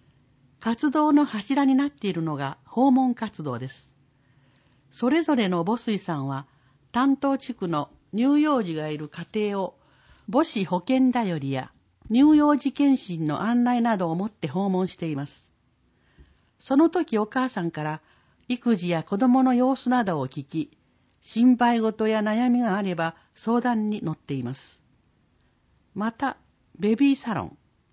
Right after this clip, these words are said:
三原、ひっつきもっつき、本郷、ピヨピヨクラブ、くい、ももちゃんクラブ、大和と地区ごとに触れ合い遊びなどの催しを開いています。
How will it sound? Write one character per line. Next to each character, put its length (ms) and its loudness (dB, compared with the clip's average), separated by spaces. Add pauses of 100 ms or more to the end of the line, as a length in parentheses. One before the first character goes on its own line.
(160)
三 80 -4
原、 320 -6 (720)
ひ 140 -2
っ 140 -4
つ 140 -2
き 140 4
も 120 6
っ 100 -2
つ 160 -10
き、 240 -10 (300)
本 300 -2
郷、 320 -8 (540)
ピ 100 4
ヨ 160 4
ピ 160 0
ヨ 140 2
ク 160 -4
ラ 120 -4
ブ、 200 -10 (420)
く 160 -2
い、 140 -4 (680)
も 120 0
も 160 4
ち 120 -4
ゃ 60 2
ん 140 0
ク 120 -4
ラ 140 -4
ブ、 220 -12 (160)
大 260 -6
和 180 -8 (280)
と 240 -2
地 160 -8
区 140 2
ご 120 2
と 160 -2
に 240 0 (260)
触 180 -4
れ 200 2
合 80 2
い 160 -2
遊 240 0
び 100 -2
な 140 0
ど 120 -2
の 140 0
催 360 0
し 160 -4
を 80 0
開 240 0
い 40 -8
て 120 -8
い 80 -4
ま 100 -6
す。 300 -20